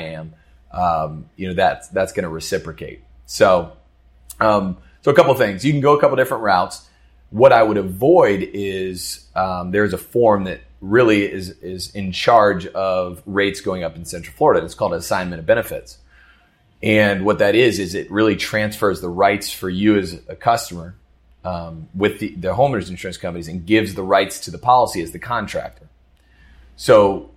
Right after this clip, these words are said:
what the contractor spins it as is that I'm gonna be able to work directly with your insurance company,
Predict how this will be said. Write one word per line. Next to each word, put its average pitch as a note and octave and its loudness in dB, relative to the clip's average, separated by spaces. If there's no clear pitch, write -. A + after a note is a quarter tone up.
what G3 -2
the - -8
contractor B2 2
spins F#2 -4
it F#2 -2
as E2+ 0
is F2 -12
that F#2+ 0
I'm G#2+ 0
gonna G#2+ -2
be G2 -2
able F#2 -2
to F#2 -4
work F#2 -6
directly F#2+ -2
with G#2+ -2
your F#2 -10
insurance G#2+ -8
company, - -12